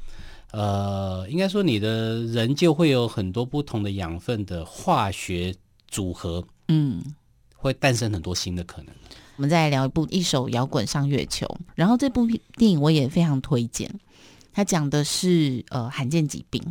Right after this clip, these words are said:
Speaker 2: 那当时什么样的契机去拍这部电影？
Speaker 1: 嗯，就像我说的，其实不止工作，
Speaker 2: 嗯。
Speaker 1: 同时去打开你生活的宽度
Speaker 2: 嗯。
Speaker 1: 也很重要。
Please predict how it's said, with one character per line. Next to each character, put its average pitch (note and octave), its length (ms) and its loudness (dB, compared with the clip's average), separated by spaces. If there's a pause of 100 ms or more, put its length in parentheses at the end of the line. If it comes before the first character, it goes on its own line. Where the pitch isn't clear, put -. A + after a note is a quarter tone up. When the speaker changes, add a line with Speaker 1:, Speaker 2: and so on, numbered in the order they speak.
(100)
Speaker 2:
那 E3+ 100 -2
当 D4 240 0
时 D3+ 500 -2
什 D#3+ 160 -2
么 B2+ 120 2
样 F3+ 240 2
的 B2 460 -4 (180)
契 - 200 -2
机 D3+ 200 0
去 D#3 160 0
拍 C3+ 440 -2
这 C3+ 140 -6
部 A#2+ 140 -8
电 A#2+ 200 -2
影？ - 160 -10 (220)
Speaker 1:
嗯， D#3 400 6
就 G3 100 2
像 F3+ 200 8
我 A#2+ 120 6
说 C#3+ 280 4
的， C3 120 8
其 A#2 240 0
实 B2+ 560 4 (560)
不 F3 80 4
止 A2 200 4
工 B2 300 4
作， G2 420 0
Speaker 2:
嗯。 E3 80 4
Speaker 1:
同 A#2+ 140 6
时 A#2+ 200 0
去 B2 160 0
打 E2+ 220 -2
开 G#2 200 -2
你 F#2+ 160 0
生 G#2+ 360 0
活 A#2 200 -4
的 D#2+ 400 -8 (120)
宽 A2 400 4
度 G#2+ 320 -4
Speaker 2:
嗯。 C#3 340 4
Speaker 1:
也 G#2 180 -2
很 F2+ 220 -2
重 E2 220 -4
要。 C#2+ 260 -10